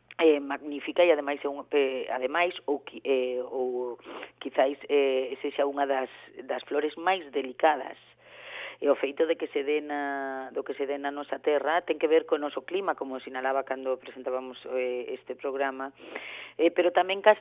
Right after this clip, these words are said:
cas temperaturas suaves, sobre todo de, das rías baixas, por eso hai máis que nas rías altas, eh, despois tamén co-, coa fertilidade dos nosos, dos nosos solos, máis ben do subsolo,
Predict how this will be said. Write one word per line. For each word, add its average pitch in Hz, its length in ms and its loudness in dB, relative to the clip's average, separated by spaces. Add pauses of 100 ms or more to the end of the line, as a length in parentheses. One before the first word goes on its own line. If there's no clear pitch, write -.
(140)
cas 160 160 2
temperaturas 165 560 2
suaves, 170 480 2
sobre 147 160 -2
todo 151 400 4
de, 147 400 4
das 135 160 0
rías 147 240 2
baixas, 156 480 2 (560)
por 143 80 6
eso 147 160 4
hai 147 160 4
máis 147 400 4
que 123 80 -4
nas 135 160 -8
rías 143 320 0
altas, 160 400 4 (600)
eh, 147 400 8
despois 170 400 4
tamén 175 400 0
co-, 156 560 6
coa 160 80 10
fertilidade 165 640 2
dos 170 160 4
nosos, 147 480 -2 (240)
dos 143 80 2
nosos 139 480 -8
solos, 151 400 4
máis 165 160 2
ben 190 160 2
do 175 80 4
subsolo, 143 640 0